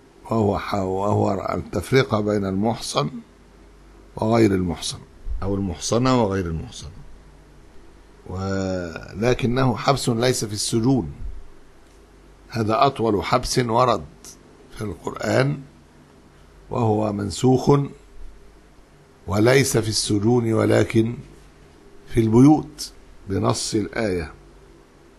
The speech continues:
لأن ذلك فيه التهذيب والإصلاح، بخلاف السجن فإنه دائمًا من أنواع العقوبات المستجلبة لأنواع الانحراف.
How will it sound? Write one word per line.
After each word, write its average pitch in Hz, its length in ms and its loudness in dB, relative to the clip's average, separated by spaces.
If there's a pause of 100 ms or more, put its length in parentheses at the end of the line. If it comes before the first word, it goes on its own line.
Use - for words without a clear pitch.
(160)
لأن 123 340 -4
ذلك 123 560 2
فيه 123 280 0
التهذيب 113 580 -4
والإصلاح، 113 880 -2 (720)
بخلاف 107 500 0
السجن 104 760 0 (680)
فإنه 110 600 0
دائمًا 104 640 -2 (100)
من 107 180 -8
أنواع 107 480 -2
العقوبات 95 800 -2
المستجلبة 98 1200 2 (920)
لأنواع 110 600 2
الانحراف. 101 1080 -2